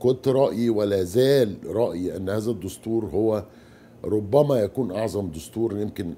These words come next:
أحسن من دستور تلاتة وعشرين، آه، في تاريخ مصر الحديث. و-، وكتبت هذا الكلام وده رأيي وعندي أسبابي. في نهاية الأمر الدستور ده اتعمل والناس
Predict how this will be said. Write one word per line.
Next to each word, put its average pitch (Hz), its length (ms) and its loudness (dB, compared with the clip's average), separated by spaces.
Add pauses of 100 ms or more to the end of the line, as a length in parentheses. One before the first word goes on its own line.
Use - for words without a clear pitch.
أحسن 110 320 -2
من 92 220 -4
دستور 82 300 -10
تلاتة 92 320 -4
وعشرين، 110 420 -6 (920)
آه، 73 800 -6 (160)
في 90 240 -2
تاريخ 98 400 -4
مصر 92 320 -6
الحديث. - 540 -16
و-، - 40 -10 (360)
وكتبت 117 500 -2
هذا 123 180 0
الكلام 110 500 0
وده 117 220 2
رأيي 107 360 0
وعندي 95 560 -2
أسبابي. 98 500 -2 (760)
في 127 140 0
نهاية 127 280 2
الأمر 165 300 4
الدستور 123 440 -2
ده 117 120 2
اتعمل 156 480 0
والناس 139 640 0